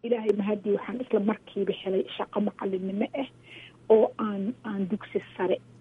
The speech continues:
macallin oo, oo English ah maxay ah, aan, aan, aan ka helo oo galaaska sagaalaad iyo galaaska kow iyo tobnaad u dhigaayo. Marka laba, labadii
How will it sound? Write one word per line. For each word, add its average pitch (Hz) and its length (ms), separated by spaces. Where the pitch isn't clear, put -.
macallin 220 500
oo, 190 360
oo 196 360
English 196 500
ah - 160
maxay 208 580
ah, - 140
aan, 196 160
aan, 214 240
aan 190 180
ka 226 140
helo 220 340
oo 220 180
galaaska 196 520
sagaalaad 202 500
iyo 214 120
galaaska 220 360
kow - 220
iyo 208 120
tobnaad 208 460
u 247 60
dhigaayo. 220 560
Marka 247 360
laba, 226 260
labadii 226 440